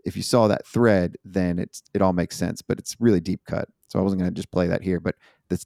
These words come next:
the last two verses, one's Puffy and one's Biggie, and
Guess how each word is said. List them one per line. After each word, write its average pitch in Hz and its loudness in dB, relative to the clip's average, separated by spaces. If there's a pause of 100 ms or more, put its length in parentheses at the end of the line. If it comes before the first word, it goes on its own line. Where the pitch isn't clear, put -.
the 95 0
last 123 4
two 101 4
verses, 82 0
one's 98 0
Puffy 95 0
and 87 -4
one's 90 -2
Biggie, 90 0 (580)
and 85 -2